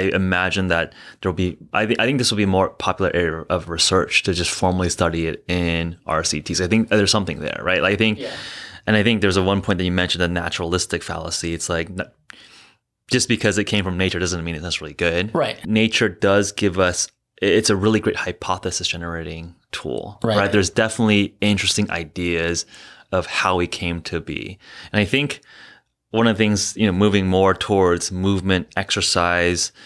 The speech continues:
Speaker 1: um, and I think one of the things that we were talking about before going on, on, on air was the notion around humans today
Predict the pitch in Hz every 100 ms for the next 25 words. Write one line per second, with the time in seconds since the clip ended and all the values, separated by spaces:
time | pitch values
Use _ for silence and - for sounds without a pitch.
0 | - - - 92 90 87 85 82 _ _
1 | _ _ _ _ _ _ - _ - 104
2 | 90 107 101 - 104 104 104 92 101 92
3 | 95 87 85 92 90 87 82 82 - -
4 | 95 90 87 - 90 85 85 76 - 90
5 | 85 90 87 82 90 87 82 92 95 90
6 | 85 85 87 87 - - - - 95 95
7 | 95 - 101 95 95 - 92 85 87 85
8 | 82 85 - - - _ _ _ _ _
9 | _ - - 117 110 104 - 95 95 87
10 | 87 87